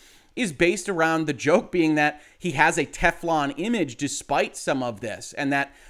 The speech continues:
I can only speak for myself, but before the mid two thousand tens, I didn't know much of this. And if you don't think about that in context of everything else, you've also got evidence in N B C News and others suggesting that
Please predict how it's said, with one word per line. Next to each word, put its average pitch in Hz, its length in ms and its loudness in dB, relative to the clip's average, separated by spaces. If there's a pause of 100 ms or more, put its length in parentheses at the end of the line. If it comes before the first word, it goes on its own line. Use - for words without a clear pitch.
(140)
I 190 100 10
can 233 120 0
only 185 200 2
speak 175 260 -4
for 165 80 -2
myself, 180 600 2
but 143 140 -2
before 143 400 2
the 135 80 -4
mid 147 380 4
two 170 160 -6
thousand 151 460 2
tens, 160 400 -4 (360)
I 160 220 6
didn't 180 320 -2
know 117 180 -6
much 101 240 -12
of 101 60 -10
this. 139 160 -6
And 175 80 -6
if 170 100 -4
you 185 220 -6 (340)
don't 285 340 8
think 175 220 2
about 127 320 0
that 127 260 -2
in 139 280 -2
context 151 520 -2
of 139 60 -2
everything 131 360 -4
else, 208 340 0
you've 175 240 -6
also 226 340 0
got 202 400 6 (240)
evidence 233 480 4
in 226 120 -6
N 220 260 0
B 220 100 -4
C 226 200 -6
News 220 320 -2
and 165 160 0
others 185 400 0 (100)
suggesting 151 720 -2
that 160 260 2